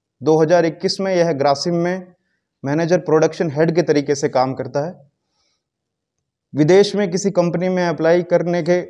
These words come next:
इसने अप्लाई किया और उसके चलते इस कंपनी से उसने इस्तीफा दे दिया, परंतु कोरोना महामारी के चलते वह विदेश नहीं जा पाया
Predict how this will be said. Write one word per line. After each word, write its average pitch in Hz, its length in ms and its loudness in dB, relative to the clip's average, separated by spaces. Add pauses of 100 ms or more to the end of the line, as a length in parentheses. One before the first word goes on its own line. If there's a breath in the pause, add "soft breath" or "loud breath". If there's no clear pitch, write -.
(120)
इसने 175 260 0
अप्लाई 156 320 4
किया 165 300 0 (520)
और 151 140 2
उसके 170 240 0
चलते 170 420 2
इस 175 100 0
कंपनी 160 360 -2
से 180 120 -6
उसने 175 260 -4
इस्तीफा 139 340 -2
दे 131 160 0
दिया, 120 220 -4 (800)
परंतु 170 280 0
कोरोना 180 420 2
महामारी 175 440 0
के 180 120 0
चलते 185 380 0
वह 180 280 6
विदेश 160 380 0
नहीं 156 180 -2
जा 175 160 4
पाया 170 300 2